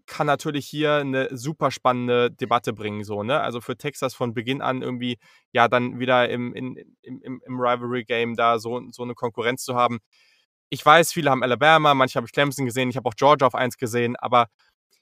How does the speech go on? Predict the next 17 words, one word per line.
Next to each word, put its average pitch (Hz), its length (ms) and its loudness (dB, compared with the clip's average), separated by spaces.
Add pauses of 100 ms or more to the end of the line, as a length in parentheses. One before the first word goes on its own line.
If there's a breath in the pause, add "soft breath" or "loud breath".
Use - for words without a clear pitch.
(360)
wenn 151 100 6
man 190 100 6
mal 190 160 4
klar 202 240 6
drauf 202 240 2
guckt, - 300 -12
erstens, 175 400 -2
das 147 120 0
schwere 185 300 0
Spiel 185 220 -4
gegen 170 180 2
Iowa 151 320 2
State 165 300 0
spielen 165 180 -4
sie 170 100 -4
zu 139 180 -6
Hause. 135 440 2